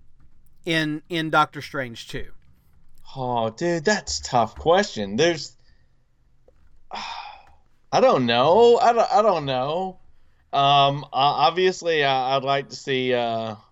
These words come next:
Speaker 2: you know, Mordo return.
Speaker 1: <sighs> Okay, so two things I want. <laughs> One i-, one is probably plausible. Two, I don't know. But the first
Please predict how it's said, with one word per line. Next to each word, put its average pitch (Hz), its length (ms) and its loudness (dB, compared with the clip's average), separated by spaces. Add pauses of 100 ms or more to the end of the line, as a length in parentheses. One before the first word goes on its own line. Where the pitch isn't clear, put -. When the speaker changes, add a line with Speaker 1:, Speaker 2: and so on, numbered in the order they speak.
(100)
Speaker 2:
you 131 140 -2
know, 120 140 2
Mordo 127 460 2
return. 113 600 -6 (1400)
Speaker 1:
<sighs> - 40 -16 (720)
Okay, 110 280 -16 (200)
so 110 580 -16 (1160)
two 196 220 2
things 214 280 0
I 180 140 4
want. 156 360 -6 (380)
<laughs> - 80 -12 (840)
One 196 460 2
i-, 214 220 0
one 269 460 4
is 208 220 0
probably 208 680 6
plausible. 139 720 0 (400)
Two, 262 420 0
I 170 140 4
don't 170 240 0
know. 113 320 -10
But 180 240 2 (720)
the 165 120 -2
first 214 800 2